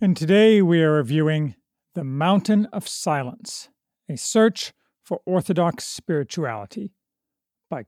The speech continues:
Kyriakos C. Markides. In these days of changing ways, so-called liberated days,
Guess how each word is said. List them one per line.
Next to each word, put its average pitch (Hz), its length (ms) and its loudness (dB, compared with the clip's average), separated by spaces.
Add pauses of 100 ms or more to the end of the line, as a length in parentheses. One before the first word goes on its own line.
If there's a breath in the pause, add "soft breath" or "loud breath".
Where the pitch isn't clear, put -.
Kyriakos 202 600 2
C. 160 420 -6 (160)
Markides. 143 680 -8 (1600)
In 339 220 4
these 277 240 6
days 180 440 4
of 156 120 -8
changing 170 540 2
ways, 139 560 -4 (160)
so-called 196 560 2
liberated 147 600 -4
days, 120 460 -8